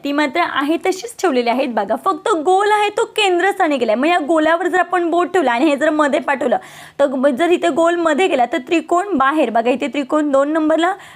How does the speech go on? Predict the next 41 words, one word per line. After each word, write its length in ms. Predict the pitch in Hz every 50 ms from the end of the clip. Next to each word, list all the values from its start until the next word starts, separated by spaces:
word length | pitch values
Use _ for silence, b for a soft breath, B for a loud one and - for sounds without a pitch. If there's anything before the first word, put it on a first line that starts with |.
| B B
आणि 200 | - 233 247 277
चौकोन 680 | 247 - - 330 285 285 302 277 - - 349 269 277 370 523 622 _ _ _ _ -
तीन 240 | 403 403 381 330
नंबरला, 380 | 269 240 214 202 190 180 180 185
या 180 | 233 262 262 262
पद्धतीनं. 440 | 269 - 226 214 277 - 226 208 196 B B B B B
फक्त 200 | - 320 311 -
इथे 300 | 359 381 381 381 381 427
सुद्धा 260 | 381 - 392 349 427 427
सेम 200 | 427 415 415 415
तेच 340 | 427 - 415 392 370 -
केलंय. 180 | - 285 240 202 - B B B B B
बघा 200 | - 330 370 392
आता 140 | 349 - 311
बाहेर 420 | 277 262 269 277 294 302 339 370 381
काय 220 | 370 359 359 370
होता 440 | 392 392 370 381 359 339 349 381 370 370 B B B -
तर 100 | - 415
चौकोन 500 | 440 - - 415 - 349 339 - - -
होता, 160 | - 262 262 262
मग 120 | 269 320
जो 220 | 311 320 392 427
बाहेरचा 680 | 466 359 262 277 254 240 247 285 339 359 359 392 403 403
राऊंड 260 | 381 359 349 330 285
आहे 60 | 254
म्हणजे 180 | 247 262 254 339 -
तिसरी 320 | 339 339 339 - 339 349 311
जी 100 | 302 339
बाहेरची, 500 | - 285 - 330 349 - - - 311 262
अगदी 300 | - 247 254 254 240 339
बाहेरची 400 | - 339 320 311 311 - 330 285
जी 120 | 339 359
आकृती 400 | 370 320 311 - 330 330 - 349
आहे 120 | 339 311
ती 120 | 269 - 370
आतमध्ये 440 | 370 349 349 349 349 349 359 339 277
गेली. 120 | 247 277
हा 60 | 311
चौकोन 520 | 339 - 381 359 349 339 320 - 403 427 415
बाहेर 300 | 415 427 403 381 370 381
आहे 140 | 370 403